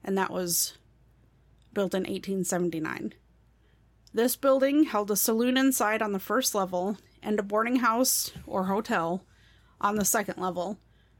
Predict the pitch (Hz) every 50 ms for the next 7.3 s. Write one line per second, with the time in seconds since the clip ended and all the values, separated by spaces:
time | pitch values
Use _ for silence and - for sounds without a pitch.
0 | _ - - 247 254 - 320 302 262 269 262 - - 262 262 - - 247 220 233
1 | 247 254 285 240 285 285 247 202 190 185 196 202 - - 196 185 - - - -
2 | 190 196 202 196 - 190 180 180 175 185 185 180 180 175 185 190 - - - -
3 | 180 160 151 147 160 196 196 - - - - 220 214 185 160 170 - - - 196
4 | 180 - - 151 - - - 214 196 - 175 170 165 185 202 185 190 190 - 220
5 | 196 - - 151 160 - - - 175 180 196 202 175 165 160 175 185 190 - -
6 | 190 185 185 208 202 175 160 156 170 175 185 185 196 208 220 226 262 262 226 -
7 | - - - 156 156 -